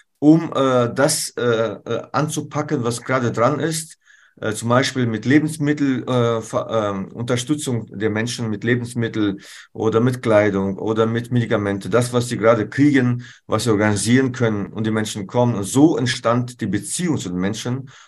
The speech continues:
Deshalb kommen die Menschen, bekommen Unterstützung und hören gerne das Wort Gottes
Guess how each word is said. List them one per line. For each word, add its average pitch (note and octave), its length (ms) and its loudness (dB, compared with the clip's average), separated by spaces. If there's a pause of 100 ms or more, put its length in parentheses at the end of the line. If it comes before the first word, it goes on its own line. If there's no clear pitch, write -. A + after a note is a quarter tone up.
(100)
Deshalb B2 260 -4
kommen D3 280 2
die C#3+ 80 4
Menschen, C3 420 -2
bekommen B2 320 0
Unterstützung A#2 720 -4 (320)
und G#2+ 100 -8
hören A#2 280 2
gerne A#2 420 2 (180)
das G#2 260 -8
Wort A#2+ 220 2
Gottes A2+ 640 -2